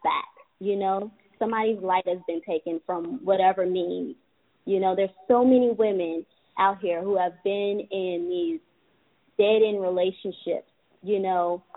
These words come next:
and experienced emotional abuse, you know, and sometimes, you know, we gotta look at ourselves in the mirror as well, too. Sometimes we can be the emotional abusers and verbal abusers as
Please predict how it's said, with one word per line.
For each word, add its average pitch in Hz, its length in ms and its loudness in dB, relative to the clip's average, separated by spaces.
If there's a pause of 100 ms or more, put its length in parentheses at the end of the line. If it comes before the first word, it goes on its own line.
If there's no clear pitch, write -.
(120)
and 196 140 -2
experienced 208 720 -2
emotional 185 680 -2
abuse, 180 440 -2 (300)
you 208 220 2
know, 196 340 6
and 190 260 -2 (160)
sometimes, 247 640 2 (160)
you 208 140 -2
know, 190 160 0
we 190 140 0
gotta 196 240 4
look 202 300 0
at 202 240 2 (360)
ourselves 202 420 2
in 220 80 -2
the 220 60 -2
mirror 233 340 2
as 202 140 0
well, 202 400 2
too. 269 220 -2
Sometimes 220 500 -4
we 233 160 0
can 262 180 2
be 202 120 -2
the 185 200 -4
emotional 180 600 -2
abusers 170 560 -6
and 160 260 -4
verbal 185 400 4
abusers 170 500 -2
as 165 80 -6